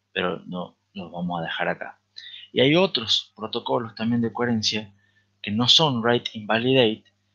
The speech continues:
sino son write update. ¿Qué significa eso? Que cuando un bloque escribe, un procesador escribe en, en su caché, no se manda una señal de, eh, invalidación a los demás,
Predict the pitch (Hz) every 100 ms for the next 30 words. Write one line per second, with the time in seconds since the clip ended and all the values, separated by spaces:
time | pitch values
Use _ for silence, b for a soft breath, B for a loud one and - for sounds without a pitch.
0 | _ - - 120 120 127 123 110 - 113
1 | 117 120 - 107 - 117 110 90 - -
2 | - 110 - 104 101 98 101 92 92 -
3 | 85 - - 95 98 123 127 127 120 120
4 | 110 113 131 123 117 - - 165 123 104
5 | 90 _ _ _ _ _ _ 110 113 -
6 | - 113 - 131 127 110 90 - - _
7 | - - 98 - 104 110 _ _ _ _
8 | _ _ _ _ 127 127 131 139 151 117
9 | 98 90 - 107 113 113 104 107 113 -
10 | _ _ _ _ - - 104 98 101 110
11 | 107 - 127 113 98 113 113 113 -